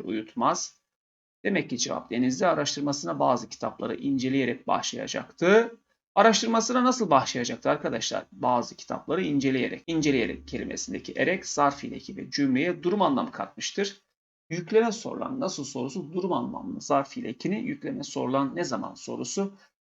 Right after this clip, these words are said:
zaman anlamlı zarf fiil ekini buldurur. Başlayacak yüklem nasıl başlayacak? Bazı kitapları inceleyerek başlayacak. Erek zarf fiil eki cümleye durum anlamı katmış. On beş, aşağıdakilerin hangisinde zarf fiil cümleye zaman anlamı katmıştır?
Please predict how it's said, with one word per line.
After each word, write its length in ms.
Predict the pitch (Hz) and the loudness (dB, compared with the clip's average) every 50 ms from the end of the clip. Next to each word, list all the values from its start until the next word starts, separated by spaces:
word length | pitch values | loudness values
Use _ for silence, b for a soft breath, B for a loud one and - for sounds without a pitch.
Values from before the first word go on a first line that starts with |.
| _ - | _ -12
zaman 340 | 151 160 196 226 247 254 247 | -2 6 6 8 8 10 8
anlamlı 500 | 202 151 131 120 120 - - - - 101 | 8 8 6 4 2 -2 -6 -8 -8 -6
zarf 320 | - - 151 160 156 - | 0 4 4 4 4 2
fiil 120 | - 123 123 | -4 -6 -6
ekini 380 | 110 - - 175 202 202 160 | -6 -4 -2 -2 -2 -2 -2
buldurur. 440 | 151 156 147 135 123 135 160 208 208 185 | 0 0 0 2 2 2 2 2 0 -2
Başlayacak 720 | - - - 156 160 160 156 - 143 127 - - - - - _ - | -8 2 6 6 6 6 4 0 -4 -4 -6 -6 -8 -10 -10 _ -6
yüklem 540 | 120 117 - 127 127 143 175 202 220 226 - _ - | -6 -6 0 4 6 6 6 4 2 -2 -8 _ -2
nasıl 360 | 160 185 - - 120 - - | -2 -2 0 0 -6 -8 -8
başlayacak? 600 | - - - - - 139 131 135 151 208 214 208 - _ _ _ _ | -8 -8 -8 -8 -6 -4 -4 -2 0 0 -2 -2 -8 _ _ _ _
Bazı 400 | - 135 131 127 120 120 - - | 4 4 4 4 4 0 -6 -14
kitapları 600 | - - - - - - - 156 180 - - - - | -16 -10 -8 -8 -8 -4 -4 -2 -2 -2 -2 -4 -6
inceleyerek 800 | 165 147 143 143 143 156 156 156 151 135 - - - - - - | -4 -2 0 0 2 2 2 2 2 0 0 -2 -6 -12 -8 -6
başlayacak. 640 | - - - - - - - 127 190 185 185 - - _ - | -6 -6 -4 -6 -8 -6 -6 -2 -2 -2 -2 -2 -12 _ -2
Erek 280 | 143 127 113 - - - | 0 0 0 -2 -4 0
zarf 260 | - 117 120 - - | 2 2 2 2 0
fiil 100 | 104 95 | -6 -6
eki 200 | 113 120 160 143 | -6 -6 -4 0
cümleye 420 | 139 135 127 139 156 175 180 B B B B B _ - | 2 2 2 4 2 2 0 B B B B B _ -4
durum 160 | 175 175 160 | -2 0 2
anlamı 320 | 123 - 110 131 170 196 190 | 2 0 0 0 0 0 0
katmış. 640 | - 139 - - - - - - - - - _ - | 0 0 0 -2 -4 -2 -2 -2 -2 -4 -8 _ 6
On 180 | - 208 208 208 | 8 8 8 10
beş, 200 | 214 220 208 - | 8 8 8 8
aşağıdakilerin 560 | 185 190 - 196 190 196 196 196 190 190 196 | 8 6 6 6 4 4 4 4 4 4 6
hangisinde 480 | 196 202 196 185 175 175 - 190 202 196 | 8 8 8 8 6 2 2 2 0 4
zarf 260 | 165 180 180 170 - | 6 8 8 8 8
fiil 160 | 147 139 135 | 4 0 2
cümleye 340 | 135 156 160 190 214 226 214 | 4 2 2 4 4 2 2
zaman 280 | 170 180 208 220 208 151 | 6 6 8 8 8 8
anlamı 300 | 127 113 104 101 - - | 6 4 0 -2 -6 -4
katmıştır? 800 | - 120 120 - - 131 127 - - - 214 220 214 - - | -2 -2 -2 -2 -2 0 0 0 4 6 4 4 4 2 -2